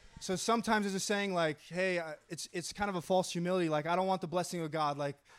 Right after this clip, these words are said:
I'll just keep going." No, we can't do anything. We need God to bless this ministry. We need it in our life. And here's what this is saying.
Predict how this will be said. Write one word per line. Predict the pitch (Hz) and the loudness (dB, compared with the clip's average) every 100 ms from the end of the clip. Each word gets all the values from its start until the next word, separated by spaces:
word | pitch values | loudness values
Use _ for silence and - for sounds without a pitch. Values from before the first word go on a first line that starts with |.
| - _ - | -20 _ -6
I'll | 160 | -4
just | 170 - | -4 -4
keep | 190 | -4
going." | 180 165 151 | -2 -2 -2
No, | 170 | -2
we | 180 | -2
can't | 196 226 | -2 -4
do | 170 147 | -2 -2
anything. | 180 190 127 113 - - - | 0 -2 -6 -12 -18 -20 -4
We | 175 247 | 2 4
need | 240 208 | 4 4
God | 214 190 | 2 2
to | |
bless | 165 190 - | 2 2 2
this | 160 160 | -2 0
ministry. | 190 220 - 226 | 2 2 0 -2
We | 175 | 0
need | 208 196 | 0 0
it | |
in | 185 | 2
our | 160 | 2
life. | 156 175 147 - - - - | 2 2 2 -4 -20 -16 -6
And | 170 | -2
here's | 220 269 214 | 0 2 0
what | 233 | 0
this | 233 - | 0 -4
is | 185 | -6
saying. | - 202 214 131 | -4 -2 -2 -4